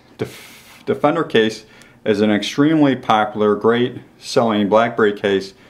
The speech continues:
that offers a lot of protection for your BlackBerry. And, uh, the Commuter line is much more of a streamlined, slimmer look, but still offering great protection for your BlackBerry that OtterBox is known for.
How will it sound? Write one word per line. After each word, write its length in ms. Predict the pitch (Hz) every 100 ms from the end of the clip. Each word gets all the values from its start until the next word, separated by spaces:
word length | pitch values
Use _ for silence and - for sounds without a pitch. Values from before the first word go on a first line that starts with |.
| - _
that 120 | - 104
offers 340 | 107 107 104
a 60 | 104
lot 240 | 104 117
of 240 | 110 101 - _
protection 440 | 113 - 120 -
for 120 | -
your 80 | 98
BlackBerry. 720 | 92 113 - - 92 92 104 - - - - - - _
And, 240 | - 110 110
uh, 280 | 107 104
the 320 | 101 107 104 -
Commuter 380 | - 147 170 151
line 320 | 123 123 120
is 200 | 107 95
much 300 | 127 135 -
more 260 | 131 131
of 60 | 117
a 300 | 107 101 -
streamlined, 880 | - - 135 127 120 117 110 104 - _ _
slimmer 460 | - - 127 117
look, 420 | 110 123 131 - - - - _ _
but 160 | 107
still 360 | - - 151 139
offering 600 | 143 143 135 113 113 107
great 360 | 120 120 123
protection 480 | 123 - 123 123 117
for 160 | - 110
your 80 | 104
BlackBerry 500 | 107 113 117 101 95
that 140 | 95
OtterBox 520 | 98 101 95 92 92
is 120 | 98
known 240 | 92 110 123
for. 420 | 123 90 90 87